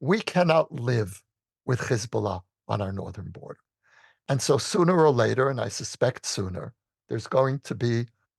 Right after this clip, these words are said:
a terrible showdown with Hezbollah. Hezbollah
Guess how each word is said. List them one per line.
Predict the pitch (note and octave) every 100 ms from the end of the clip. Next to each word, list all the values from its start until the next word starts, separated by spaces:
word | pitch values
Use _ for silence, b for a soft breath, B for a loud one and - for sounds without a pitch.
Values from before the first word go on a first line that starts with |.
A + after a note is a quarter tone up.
| _ E3
a |
terrible | D#3 - G3+ F#3+ C3 G2 - _ _ _ _
showdown | - D3 A2 G2 - - _ _
with | B2 -
Hezbollah. | F#2+ F2+ - - - _ _ _ b b
Hezbollah | A2+ G#3 - G3 D#3 C3 B2+